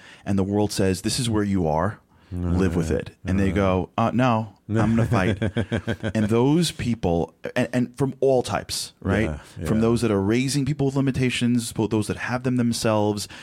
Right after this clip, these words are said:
Speaker 1: those that have to overcome challenges. When you see somebody fight past what society deems is a challenge too great for you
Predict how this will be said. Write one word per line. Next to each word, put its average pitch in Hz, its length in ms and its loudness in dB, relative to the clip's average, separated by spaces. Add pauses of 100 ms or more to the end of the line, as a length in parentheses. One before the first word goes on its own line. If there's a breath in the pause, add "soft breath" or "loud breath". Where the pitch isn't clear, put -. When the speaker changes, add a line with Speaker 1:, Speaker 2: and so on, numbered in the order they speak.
(100)
Speaker 1:
those 117 140 2
that 110 60 0
have 104 100 0
to - 140 -2
overcome 117 340 -2
challenges. 117 960 2 (640 loud breath)
When 117 220 2
you 117 140 4
see 165 320 0
somebody 123 540 2
fight 107 440 -2
past 92 600 -2 (240 soft breath)
what 95 320 -2 (100)
society 110 680 0
deems 101 800 0
is 87 240 0
a - 100 -6
challenge 104 500 -2
too 113 160 -4
great 95 360 -4
for - 160 -6
you 160 280 0